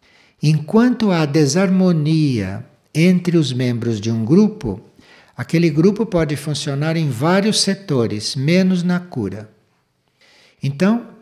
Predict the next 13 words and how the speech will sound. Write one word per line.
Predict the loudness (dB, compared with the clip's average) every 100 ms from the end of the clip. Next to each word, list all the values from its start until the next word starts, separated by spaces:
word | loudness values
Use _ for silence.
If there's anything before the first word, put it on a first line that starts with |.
| _ -10
se | -6 -2 -2 0
há |
um | 0 0
grupo | 2 2 0 -4 -10 -10 _ _ _
para | -6 -6
qualquer | -2 -4 -4 -2 -2 -2
finalidade, | -4 -4 -2 -4 -4 -4 -6
para | -6 -8
qualquer | -4 -4 -2 -4 -2
tarefa, | -2 -2 -2 -4 -10 -16 -18 _ _ _ _ _ _ -12
se | -4 -4
aqueles | 0 2 2 2
estão | 0 -2 -2 0 0 0